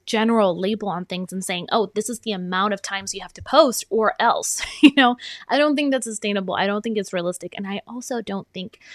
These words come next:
I think it's very short-sighted. So I hope that you, um, have given this idea a lot of thought. I hope that it's giving your creative juices flowing. And, uh, more than anything, I hope that it gives you freedom to play your own game, to show up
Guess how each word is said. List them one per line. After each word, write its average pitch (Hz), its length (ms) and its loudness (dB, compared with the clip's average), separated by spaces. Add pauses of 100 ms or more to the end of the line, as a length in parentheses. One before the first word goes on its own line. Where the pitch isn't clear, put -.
(120)
I - 40 -20
think 240 160 -2
it's 214 140 -4
very 208 320 -2
short-sighted. - 960 -8
So - 160 2 (680)
I 262 80 0
hope 359 200 2
that - 120 -2
you, 285 480 -2
um, 226 320 -2 (180)
have - 220 -6
given 277 340 -2 (160)
this - 420 -4 (140)
idea 208 460 0 (120)
a 277 80 4
lot 226 200 2
of 233 100 -4
thought. 240 200 4
I 233 60 -4
hope 208 160 -6
that 240 100 -6
it's 226 200 -6
giving 226 340 -2
your 202 200 -2
creative 196 320 -10
juices 190 260 -12
flowing. 196 280 -4
And, 196 80 -4
uh, 185 100 -6 (480)
more 302 300 6
than 254 120 2
anything, 214 280 -4
I 196 40 -4
hope 196 160 -8
that 185 80 -8
it - 80 -16
gives 190 180 -10
you 190 100 -6
freedom 196 600 -4
to - 80 -14
play - 180 -8
your 180 240 -8
own 202 280 -2
game, 175 520 -6 (280)
to 190 220 -4
show - 600 -2
up 220 320 2